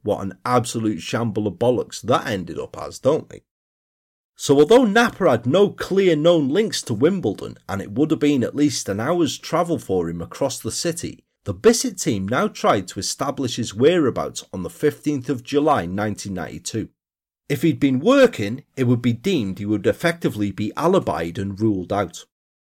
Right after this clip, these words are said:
At the time, Napper was employed as a stores person working for Serco at the Royal Artillery site at Woolwich, and although records at the Serco head office were checked, no attendance details of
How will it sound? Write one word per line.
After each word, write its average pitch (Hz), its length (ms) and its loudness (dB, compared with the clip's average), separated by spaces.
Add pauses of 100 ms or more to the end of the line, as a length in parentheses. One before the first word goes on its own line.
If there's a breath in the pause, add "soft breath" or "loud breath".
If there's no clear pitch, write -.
(260)
At 165 120 -4
the 185 80 -2
time, 180 440 0
Napper 185 300 0
was 139 200 2
employed 131 460 2
as 95 100 -10
a 98 80 -8
stores 202 480 4
person 95 540 -4
working 131 380 0
for - 160 -12
Serco 175 760 0
at 85 120 -12
the 90 100 -8
Royal 123 340 4
Artillery 123 580 0
site 87 400 -6
at 82 120 -10
Woolwich, 117 600 -2 (260)
and 104 100 -4
although 190 280 6
records 214 540 4
at 165 100 0
the 131 80 -6
Serco 160 540 0
head 147 220 0
office 143 420 0
were 101 60 -6
checked, - 540 -6 (300)
no 135 240 4
attendance 175 640 -2
details 82 600 -8
of 95 140 -8